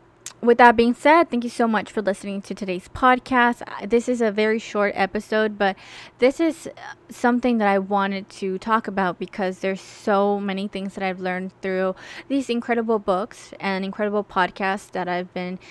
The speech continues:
able to listen to. So, um, without any more chit-chatting, thank you so much for listening. And also, don't forget to follow me on TikTok at Ouch That Hurts Podcast,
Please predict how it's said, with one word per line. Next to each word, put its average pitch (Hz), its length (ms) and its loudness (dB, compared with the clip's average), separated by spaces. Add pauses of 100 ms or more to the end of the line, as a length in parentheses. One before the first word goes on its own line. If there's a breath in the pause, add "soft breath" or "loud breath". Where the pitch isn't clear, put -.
(220 loud breath)
able 247 260 4
to 240 100 4
listen 202 400 -2
to. 262 240 -2
So, 220 240 0
um, 196 380 0 (120)
without 202 340 2
any 214 160 -4
more 208 220 0
chit-chatting, 233 720 0
thank 202 160 -8
you 196 60 -14
so 202 140 -8
much 190 240 -8
for 202 120 -6
listening. 202 400 -8 (340 loud breath)
And 220 100 -2
also, 294 340 4
don't 233 200 0
forget 208 280 -2
to 208 100 -16
follow 196 260 -2
me 196 160 -6
on 185 220 -8
TikTok 269 560 -2
at 180 160 -4
Ouch - 240 -12
That 190 220 -2
Hurts 202 280 -6
Podcast, 254 540 0